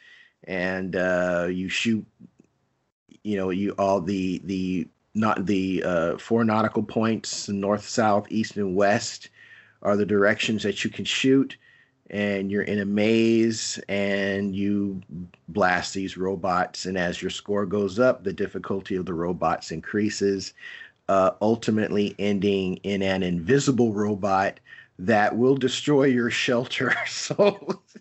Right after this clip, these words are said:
<laughs> so once you die, if you have extra men, that freaking robot would head straight to your spawn point, which is your bunker,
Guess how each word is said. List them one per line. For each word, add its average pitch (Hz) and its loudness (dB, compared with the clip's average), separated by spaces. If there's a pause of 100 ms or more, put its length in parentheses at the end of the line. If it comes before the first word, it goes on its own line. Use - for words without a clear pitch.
(520)
<laughs> - -2
so 170 6
once 170 0
you 175 -2
die, 170 4
if 160 0
you 175 0
have 165 0
extra 156 -6
men, 151 -2 (380)
that 143 2
freaking 190 -4
robot 147 4
would 131 -2
head 131 -4
straight 143 -2
to 196 -4
your 143 0
spawn 131 -4
point, 160 -4
which 135 0
is 127 0
your 120 0
bunker, 139 -2